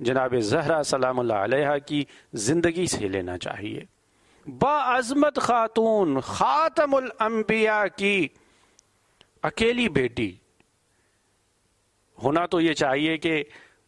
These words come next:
بڑے ناز نعمتوں میں ان کی پرورش ہونی چاہیے، لیکن اس قدر سادگی میں ان کی پرورش ہوتی ہے۔ لیکن کس قدر بامعرفت ہیں۔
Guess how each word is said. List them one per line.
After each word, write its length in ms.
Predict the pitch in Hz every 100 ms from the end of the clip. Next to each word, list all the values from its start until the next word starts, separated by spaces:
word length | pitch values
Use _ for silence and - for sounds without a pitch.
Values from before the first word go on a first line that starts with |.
| 120
بڑے 240 | 160 180 165 147 - - _ 120
ناز 480 | 139 147 151 127 123
نعمتوں 560 | 147 143 139 156 151
میں 160 | 135 135
ان 160 | 127 127
کی 140 | 135
پرورش 440 | - 123 131 147 131
ہونی 220 | 117 120
چاہیے، 380 | 117 127 127 139
لیکن 300 | 123 127 135 -
اس 220 | 233 -
قدر 340 | 175 160 151 123 - - -
سادگی 480 | - 156 156 143 156
میں 140 | 147 135
ان 160 | 123
کی 120 | 120
پرورش 460 | 127 123 110 107 -
ہوتی 340 | 101 - 135
ہے۔ 160 | 123 - - _ _ _ _ _ _ _ _ _
لیکن 260 | - - 127
کس 200 | - -
قدر 240 | 143 147
بامعرفت 760 | 131 131 127 123 127 123 131 -
ہیں۔ 260 | 110 123